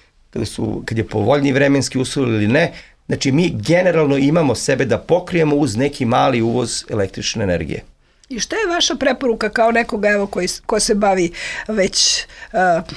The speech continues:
Speaker 1: Mnogo.
Speaker 2: nećemo, nećemo
Speaker 1: Nećemo
Speaker 2: da
Speaker 1: o
Speaker 2: kažemo
Speaker 1: tome.
Speaker 2: ko-, koliko godina, a, električnom energijom,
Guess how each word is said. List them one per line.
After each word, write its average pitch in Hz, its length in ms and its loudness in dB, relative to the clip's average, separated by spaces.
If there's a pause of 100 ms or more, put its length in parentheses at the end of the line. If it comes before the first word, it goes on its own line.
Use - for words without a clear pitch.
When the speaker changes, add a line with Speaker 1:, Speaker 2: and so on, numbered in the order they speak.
(420)
Speaker 1:
Mnogo. 254 200 6
Speaker 2:
nećemo, 254 340 4 (100)
nećemo 269 380 6
Speaker 1:
Nećemo 247 160 6
Speaker 2:
da 240 60 4
Speaker 1:
o - 40 2
Speaker 2:
kažemo 269 400 6 (260)
Speaker 1:
tome. 294 140 2
Speaker 2:
ko-, 277 320 4
koliko 254 400 2
godina, 262 400 2 (280)
a, 220 300 4
električnom 247 560 0
energijom, 247 520 2